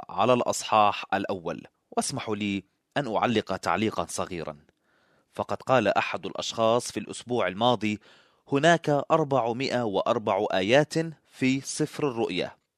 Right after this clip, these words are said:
وقد تحدثت عن نصف الآية الأولى فقط، وهذا يعني أن السفر بمجمله سيحتاج إلى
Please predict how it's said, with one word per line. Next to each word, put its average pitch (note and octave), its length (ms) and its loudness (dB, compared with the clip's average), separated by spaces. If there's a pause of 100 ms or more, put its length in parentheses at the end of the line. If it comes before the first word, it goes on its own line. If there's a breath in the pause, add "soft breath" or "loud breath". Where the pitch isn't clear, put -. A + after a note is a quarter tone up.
وقد D#3 300 0
تحدثت D3+ 720 -2
عن F#2+ 360 2
نصف - 260 -8
الآية F#2+ 400 -2
الأولى C3 360 -2
فقط، - 420 -12 (480)
وهذا F#2 380 0
يعني G#2+ 460 0 (340 soft breath)
أن D3+ 180 2
السفر E3+ 460 0
بمجمله B2+ 920 0 (180 loud breath)
سيحتاج E3 720 4 (100)
إلى D3 340 6